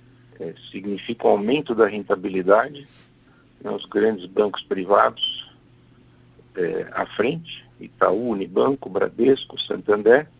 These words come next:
e nesse grupo, nessa linha de frente dos grandes bancos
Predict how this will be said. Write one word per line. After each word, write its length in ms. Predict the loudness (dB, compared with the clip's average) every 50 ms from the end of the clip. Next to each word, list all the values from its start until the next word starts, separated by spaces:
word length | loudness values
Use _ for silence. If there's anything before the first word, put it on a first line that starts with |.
| _ _ _ _ _ _ _ _ _ _ _ _ _ _ -12
e 280 | -10 -8 -8 -6 -6 -6
nesse 360 | -4 -4 -4 -4 -6 -10 -12
grupo, 480 | -4 0 2 2 0 0 -4 -6 -4 -2
nessa 260 | -2 -4 -6 -2 -2
linha 260 | -2 0 0 0 0 0
de 80 | -2
frente 440 | -4 -4 -2 0 0 0 -2 -6 -12
dos 280 | -14 -12 -12 -10 -10 -4
grandes 680 | -2 0 0 0 -2 -4 -8 -10 -12 -14 -14 -16 -20 -18
bancos 720 | -12 -2 2 4 4 4 2 _ -12 -12 -12 -10 -12 -12